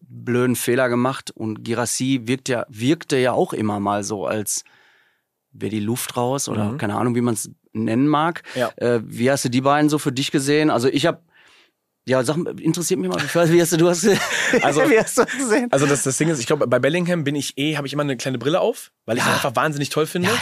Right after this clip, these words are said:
Speaker 1: find
Speaker 2: Auch, auch nach, nach
Speaker 1: ich auch
Speaker 2: Jude,
Speaker 1: sagen.
Speaker 2: ich fand auch Jude immer wahnsinnig toll. Äh, da hab ich so eine kleine Brille auf, aber ich finde, er ist zwanzig, er ist immer noch super jung, er hat sich in der, in der, in der Sommerpause, hat er sich ja krass nochmal weiterentwickelt, wickel-, entwickelt.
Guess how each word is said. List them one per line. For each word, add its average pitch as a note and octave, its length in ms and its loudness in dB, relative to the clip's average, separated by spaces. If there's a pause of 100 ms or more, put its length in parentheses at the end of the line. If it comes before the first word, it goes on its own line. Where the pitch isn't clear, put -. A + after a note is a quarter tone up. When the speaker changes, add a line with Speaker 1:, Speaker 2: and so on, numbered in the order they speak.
Speaker 1:
find - 140 -12 (140)
Speaker 2:
Auch, C3+ 180 4
auch C#3+ 200 2
nach, C#3 220 0
nach C#3+ 120 2
Speaker 1:
ich B2+ 60 -2
auch G2+ 60 -2
Speaker 2:
Jude, E3 80 4
Speaker 1:
sagen. D#3+ 80 0
Speaker 2:
ich - 80 -2
fand D3 160 -2
auch C3+ 60 -2
Jude E3 200 -4
immer D#3 160 -2
wahnsinnig D#3 400 -2
toll. E3+ 260 2 (380)
Äh, B2 140 2
da B2+ 40 0
hab D3+ 120 -2
ich D3 60 -4
so D#3 60 -2
eine D3 100 0
kleine D3 200 -2
Brille E3 320 0
auf, G#3+ 280 0 (380)
aber D3 300 0
ich - 220 -6
finde, D3+ 600 2
er B2+ 160 -2
ist - 240 -8 (140)
zwanzig, F#3 840 -4
er C3 120 -6
ist - 180 -8
immer F#3+ 200 0
noch F3+ 140 0
super E3 280 -2
jung, D#3+ 240 0
er C3 140 -2
hat C3+ 100 -6
sich C3+ 160 -8
in C3 80 -4
der, A#2+ 300 0 (240)
in A#2+ 60 -4
der, A#2 180 0
in B2 140 -4
der A2+ 160 2
Sommerpause, C#3 500 -2
hat B2 100 -10
er A#2+ 60 -12
sich A#2 160 -10
ja A2+ 60 -4
krass - 360 -6
nochmal D3 160 -4
weiterentwickelt, C#3 600 -2
wickel-, D3+ 300 -8
entwickelt. D3+ 360 -6